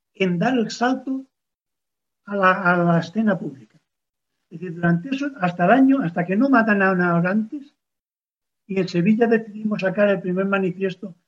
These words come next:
de hombres en contra de la violencia ejercida por hombres contra las mujeres,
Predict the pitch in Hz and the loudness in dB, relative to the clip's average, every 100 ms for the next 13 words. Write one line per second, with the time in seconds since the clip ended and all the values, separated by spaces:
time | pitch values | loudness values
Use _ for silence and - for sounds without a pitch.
0 | _ - 156 190 202 202 180 175 180 196 | _ -10 0 2 2 -2 -4 -6 -4 -4
1 | 185 185 180 180 165 190 190 196 190 170 | 0 2 2 2 2 0 -2 -4 -4 -6
2 | - 190 185 185 _ _ _ 190 175 165 | -8 -10 -8 -10 _ _ _ -2 0 0
3 | 147 - 151 156 147 143 143 190 214 269 | -4 -8 -8 -4 -4 -6 -6 -4 -4 -6